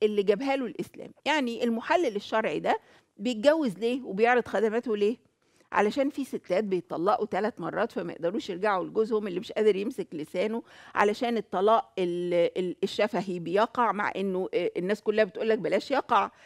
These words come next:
عشان المصايب اللي بنقع فيها. أهو، أهو، أهو، مش كده؟ علشان في ستات بيوتها بتتخرب، عشان في رجالة، آه، ب-، بت-، ما بتهتمش، خلاص هيروح يتجوز واحدة تانية، والعيال بقى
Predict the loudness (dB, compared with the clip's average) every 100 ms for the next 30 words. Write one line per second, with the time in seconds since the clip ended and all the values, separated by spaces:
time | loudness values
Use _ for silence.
0 | -14 -6 -2 -2 -2 0 4 4 4 2
1 | 2 -4 0 2 0 -4 -6 4 6 6
2 | 4 6 4 2 _ -6 0 0 0 _
3 | _ _ _ _ -4 0 0 -2 _ _
4 | _ -14 -2 0 0 -4 _ _ _ _
5 | _ _ _ _ _ -20 0 2 2 0
6 | 0 -2 -4 0 4 6 4 2 0 0
7 | -6 -6 -6 0 2 4 2 -2 -8 -6
8 | -2 -2 4 4 6 4 4 2 0 2
9 | 2 0 0 0 0 0 -4 _ -10 -8
10 | -6 -4 -2 -2 0 0 0 -4 -4 -4
11 | -2 -4 -2 -2 2 2 0 -6 -4 -2
12 | 0 0 -4 -10 _ -2 2 4 4 4
13 | 2 2